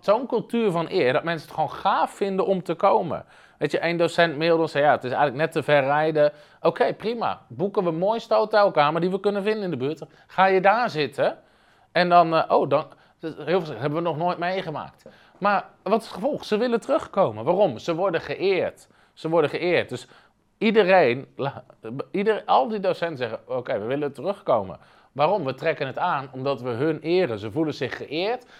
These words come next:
ze voelen zich gewaardeerd, ze voelen zich serieus genomen. Weet je, ik ben zelf op bijbelscholen leswezen geven. Niemand maakt aantekeningen.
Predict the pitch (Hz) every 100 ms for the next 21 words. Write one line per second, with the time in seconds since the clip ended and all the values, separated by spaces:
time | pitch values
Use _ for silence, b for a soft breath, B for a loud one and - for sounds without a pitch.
0 | B - 135 160 127 127 123 110 143 170
1 | 180 202 - - 147 170 139 139 - 160
2 | 123 123 147 196 - 185 190 202 202 254
3 | - b b b - 185 220 262 339 311
4 | 311 254 185 202 214 196 - 196 185 190
5 | 190 190 139 123 113 135 b b - 240
6 | 349 - 240 226 247 240 208 151 - 120
7 | 90